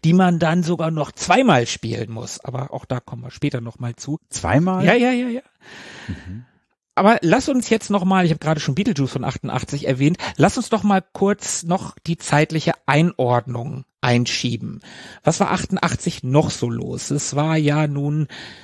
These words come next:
Speaker 1: wie viele Jahre dieser Zeit, irgendwie auch ein Schlüsseljahr, ne? In jedem Jahr wurde, wurde irgendwas Neues entwickelt.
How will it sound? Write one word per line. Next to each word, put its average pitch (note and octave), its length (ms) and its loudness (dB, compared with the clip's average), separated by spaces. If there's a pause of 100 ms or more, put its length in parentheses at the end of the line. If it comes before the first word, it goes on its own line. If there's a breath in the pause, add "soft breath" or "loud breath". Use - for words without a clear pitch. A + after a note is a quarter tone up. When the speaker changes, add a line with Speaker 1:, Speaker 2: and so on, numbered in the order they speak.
(160 loud breath)
Speaker 1:
wie C#3 140 0
viele B3 460 4
Jahre D3+ 440 2
dieser C3 340 0
Zeit, B2+ 480 -2 (480 loud breath)
irgendwie G3 380 4
auch D#3 160 0
ein D#3 60 0
Schlüsseljahr, B2+ 880 0
ne? F3+ 320 2
In - 220 -8
jedem G3+ 420 4
Jahr E3+ 260 2
wurde, C#3+ 500 0
wurde D3+ 160 -4
irgendwas D#3 320 0
Neues D3+ 340 6
entwickelt. C3+ 520 -4